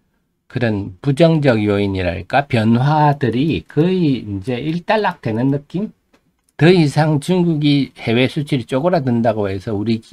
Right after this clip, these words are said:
우리 경제가 영향을 받을 요인이 거의 미미해진 느낌이 들고요. 그래서 오월부터는 이제는 좀 달라진 것 같다. 그래서 유월부터는 완전히, 그래서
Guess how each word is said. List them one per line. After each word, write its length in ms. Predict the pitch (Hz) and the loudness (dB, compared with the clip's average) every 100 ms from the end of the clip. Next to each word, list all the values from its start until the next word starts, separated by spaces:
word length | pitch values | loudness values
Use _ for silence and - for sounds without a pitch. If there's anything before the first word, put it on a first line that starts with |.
| 135 | -8
우리 500 | 120 123 131 131 113 - | 0 4 6 6 2 -8
경제가 520 | - 107 107 120 117 98 | -6 -4 -2 0 0 0
영향을 400 | 98 110 113 101 | 0 0 0 -2
받을 300 | 107 113 101 | -4 -4 -4
요인이 480 | 95 98 127 165 - - - - _ _ _ | -6 -4 -2 -2 -6 -20 -20 -20 _ _ _
거의 220 | - 190 | 2 6
미미해진 720 | 131 110 123 156 185 147 131 95 | 6 6 8 8 6 2 2 0
느낌이 600 | 90 - 107 151 143 - | -4 -6 -6 -4 -6 -6
들고요. 400 | 95 90 87 85 _ | -8 -8 -10 -14 _
그래서 400 | - 110 95 147 | -8 -6 -4 -4
오월부터는 880 | 143 92 113 160 185 185 170 175 196 - - - - - - | -4 -4 -2 -2 -4 -8 -6 -6 -8 -16 -20 -20 -20 -20 -16
이제는 280 | 90 139 160 | -10 -6 -6
좀 140 | 120 | -8
달라진 540 | - 156 190 147 113 104 | -4 -2 0 -2 -4 -4
것 140 | 110 | -6
같다. 520 | 95 90 - 92 - - | -8 -12 -10 -12 -12 -20
그래서 320 | - - - | -20 -20 -12
유월부터는 840 | 104 135 185 180 147 - 127 165 | -4 0 0 0 -4 -6 -6 -6
완전히, 500 | 90 90 90 107 98 | -6 -8 -6 -6 -6
그래서 400 | 131 139 135 123 | -8 -6 -6 -6